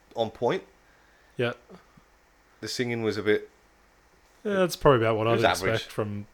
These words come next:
Speaker 2: that show.
Speaker 1: Yeah. No.
Speaker 2: I think I've only ever been to one stadium show. That was going to see, um, Bruno Mars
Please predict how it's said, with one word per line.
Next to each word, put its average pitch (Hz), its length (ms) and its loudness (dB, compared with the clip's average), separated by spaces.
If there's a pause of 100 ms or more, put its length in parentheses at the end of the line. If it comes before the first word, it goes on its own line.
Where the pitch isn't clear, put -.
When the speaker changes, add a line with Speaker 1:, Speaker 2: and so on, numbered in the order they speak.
(100)
Speaker 2:
that 117 160 -10
show. 113 380 -6 (100)
Speaker 1:
Yeah. 117 180 -8 (600)
No. 107 140 -8 (1000)
Speaker 2:
I - 40 -20
think 190 160 -2
I've 107 120 -4 (400)
only 127 160 0
ever 113 140 -4
been 117 240 -4
to 127 100 -4
one 107 380 -2 (220)
stadium 107 600 -4
show. 113 400 -2 (760)
That 123 140 -4
was 110 160 -2
going 101 300 -4
to - 60 -14
see, 101 360 -6
um, 95 340 -6 (260)
Bruno 113 260 0
Mars 101 560 -2